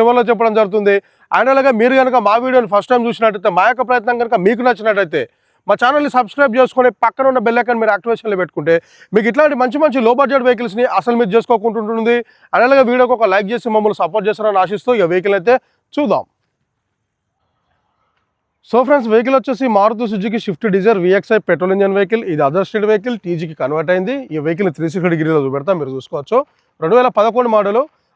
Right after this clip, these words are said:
and అలాగే వెహికల్ తిరిగిన రీడింగ్ వచ్చేసి ఒక లక్ష పది వేలు తిరిగింది. ఇది లో బడ్జెట్ వెహికల్ అనుకోవచ్చు. బండి అయితే చాలా బాగున్నది, వెహికల్కి అయితే ఎటువంటి డిస్టర్బెన్స్ అయితే లేదు. వెహికల్ టైర్లు వచ్చేసి నాలుగిటికి నాలుగు టైర్లు ఒక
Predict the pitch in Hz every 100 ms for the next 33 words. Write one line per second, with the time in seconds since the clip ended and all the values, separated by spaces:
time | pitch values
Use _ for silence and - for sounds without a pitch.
0 | - 185 240 240 202 220 226 226 226 214
1 | 220 226 220 214 233 180 208 208 196 185
2 | 185 196 190 180 180 208 269 _ _ _
3 | 185 196 220 247 247 233 233 233 220 220
4 | 180 269 - _ _ _ 135 175 226 233
5 | 240 208 202 214 220 220 226 220 185 208
6 | 208 196 185 185 170 170 202 160 - 196
7 | 208 208 214 180 185 160 170 180 190 196
8 | 185 165 143 180 185 180 165 170 180 180
9 | 240 - _ _ 180